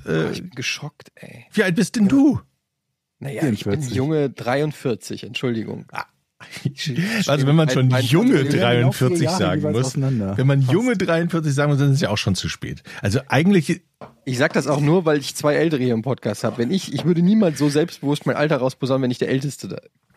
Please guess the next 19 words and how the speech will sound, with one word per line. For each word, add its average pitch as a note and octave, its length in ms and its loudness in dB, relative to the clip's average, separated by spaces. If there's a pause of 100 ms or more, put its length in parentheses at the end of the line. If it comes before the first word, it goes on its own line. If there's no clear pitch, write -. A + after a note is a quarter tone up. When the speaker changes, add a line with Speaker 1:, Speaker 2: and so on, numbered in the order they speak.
Speaker 2:
wäre. A2+ 300 -10 (680)
Speaker 1:
Aber C3+ 140 4
ganz G3 180 2
ehrlich, D#3 300 0 (240)
ich F3 120 0
stell E3+ 180 0
mir D3+ 120 4
immer C#3 180 2
vor, B2 300 0 (280)
andere D#3+ 340 2
mit G#2 120 2
dem G#2+ 160 2
Alter, G#2 320 0 (680)
die B2 100 2
sehen D3 240 4
wesentlich D#3+ 460 2
beschissener C3+ 560 0
aus G#2+ 180 0
und A#2+ 200 -2